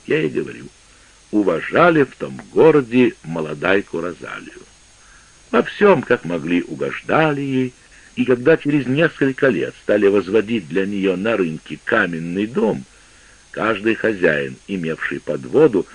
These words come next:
долгом своим почитал обернуться раза три-четыре за камнем или за лесом, а батраки,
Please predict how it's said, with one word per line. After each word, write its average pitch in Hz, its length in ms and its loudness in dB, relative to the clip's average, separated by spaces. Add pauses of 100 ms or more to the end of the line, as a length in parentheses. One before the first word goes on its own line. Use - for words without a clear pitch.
(220)
долгом 120 640 4
своим 98 280 2
почитал 87 600 -4
обернуться 80 840 -4
раза 92 300 -2
три-четыре 90 760 -4 (160)
за 73 200 -6
камнем 85 540 -4
или 73 180 -8
за 69 160 -8
лесом, 71 400 -8 (280)
а - 120 -12
батраки, - 720 -6